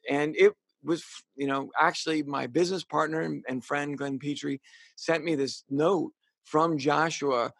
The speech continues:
to his fans that talked about vulnerability. And he said, "Oh, you should have Joshua on your show." And, um, I was like,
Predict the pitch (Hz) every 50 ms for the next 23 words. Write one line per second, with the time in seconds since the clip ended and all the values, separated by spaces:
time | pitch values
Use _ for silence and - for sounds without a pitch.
0 | _ _ _ - 139 131 123 143 135 123 - - - 147 151 156 147 135 120 120
1 | 123 123 - _ _ _ _ _ _ _ _ 135 135 131 - - 151 147 147 -
2 | - 147 139 117 117 117 127 139 139 143 139 135 135 123 135 139 139 139 135 123
3 | 117 113 110 113 120 120 123 - 131 135 - - 226 240 214 180 190 226 - 247
4 | 247 233 208 175 170 196 196 196 - - 170 165 151 117 127 147 143 143 135 127
5 | - - 170 170 160 147 143 147 - - - _ _ _ _ _ _ _ _ -
6 | 151 156 147 147 143 143 143 139 131 139 139 139 135 139 143 - - _ _ _
7 | _ _ _ _ - 131 156 160 151 147 151 151